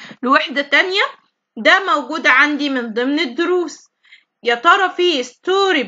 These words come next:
problems على الكلام ده؟ أيوة، موجود عندي story problems مرتبطة بالmeasurements. Solve problems involving measurement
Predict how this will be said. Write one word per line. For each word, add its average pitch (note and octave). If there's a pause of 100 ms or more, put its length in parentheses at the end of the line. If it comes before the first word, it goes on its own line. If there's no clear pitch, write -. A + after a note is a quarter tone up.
(120)
problems E4+
على C4
الكلام D#4
ده؟ A4
أيوة، B3
موجود A#3+
عندي B3
story C#4
problems C4+
مرتبطة B3+
بالmeasurements. C4 (640)
Solve F#4+ (240)
problems C#4 (280)
involving F#4
measurement G4+